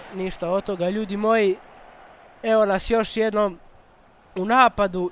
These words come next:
i još jednom Guiri šuta po golu. Guiri se definitivno nije baš nešto previše proslavio u ovom seriju do sada što je igrao. Imao je puno prilika, ne baš puno golova. Evo ovdje prilike za njih, na svu sreću nije dobro iskorištena.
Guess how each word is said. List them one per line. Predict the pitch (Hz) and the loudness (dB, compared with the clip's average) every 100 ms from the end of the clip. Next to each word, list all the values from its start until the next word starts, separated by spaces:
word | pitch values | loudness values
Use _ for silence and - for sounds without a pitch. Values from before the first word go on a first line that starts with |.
| - | -6
i | 220 | -2
još | 226 214 226 | 0 0 -2
jednom | 214 202 185 | 0 -2 -4
Guiri | 196 196 175 | -2 -2 -2
šuta | 165 208 196 180 | -4 -6 -6 -6
po | 175 | -6
golu. | 170 202 202 170 - - - - - | -4 -2 -2 -8 -16 -20 -20 -20 -6
Guiri | 254 302 | -2 0
se | - 208 | 0 0
definitivno | 262 226 196 202 208 | 0 0 -4 -4 -2
nije | 226 208 | -2 0
baš | 208 208 | 0 0
nešto | 202 - | -4 0
previše | 220 180 - | 0 0 -4
proslavio | 175 190 202 - 202 160 170 | -4 -4 -2 0 -2 0 0
u | |
ovom | 175 160 | 0 -2
seriju | - 160 175 180 180 - - 190 | -4 -2 0 0 -2 -6 -20 -8
do | 196 | -6
sada | - 170 151 | -4 -6 -8
što | - | -6
je | 175 | -6
igrao. | 170 160 - - - - - | -4 -8 -12 -18 -18 -18 -6
Imao | 233 233 | 2 4
je | 208 - | 4 2
puno | 262 220 | 2 4
prilika, | 226 240 233 214 208 | 2 2 2 2 0
ne | 220 | 0
baš | 208 196 - | 0 -2 -2
puno | 220 185 | -4 -4
golova. | 170 214 220 196 170 151 - - - - - - | -2 0 2 2 0 -4 -10 -20 -18 -20 -20 -4
Evo | 208 214 220 | -2 2 2
ovdje | 220 208 | 2 -2
prilike | 220 233 233 220 185 | -2 0 2 0 -4
za | 175 220 226 | 0 2 2
njih, | 220 190 - | 0 -6 -8
na | 220 190 | -6 -6
svu | - 208 | -6 -6
sreću | 208 208 - - 160 - - - - - - - - - - - - - - - - - - | -2 -2 -2 -8 -8 -12 -18 -18 -20 -20 -20 -20 -20 -18 -18 -18 -20 -20 -20 -20 -20 -20 -12
nije | 185 196 190 | -2 0 2
dobro | 185 175 170 | 0 0 -2
iskorištena. | - 190 180 151 - 147 135 | -2 0 0 -2 -4 -4 -6